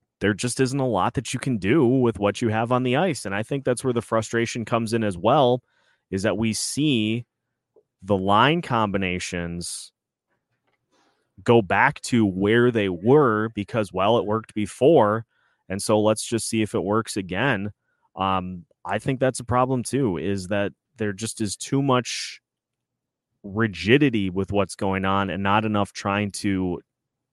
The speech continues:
trying things out we saw, um, we saw Boldy, Rossi, and Kaprizov look good for a couple of games. And then as Kaprizov continued to struggle,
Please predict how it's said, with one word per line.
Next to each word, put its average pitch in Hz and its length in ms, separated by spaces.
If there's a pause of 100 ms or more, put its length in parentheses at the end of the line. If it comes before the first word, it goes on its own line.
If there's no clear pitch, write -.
(140)
trying 117 440
things 107 300
out 101 320 (1160)
we 117 160
saw, 127 640 (160)
um, 90 640 (840)
we 113 140
saw 110 300
Boldy, 113 580
Rossi, 107 400
and 107 100
Kaprizov 151 600
look 104 180
good 98 420
for 104 160
a 98 60
couple 98 320
of 85 100
games. 95 680
And 98 180
then 110 240
as 98 220
Kaprizov 110 580
continued 110 440
to 101 80
struggle, 117 560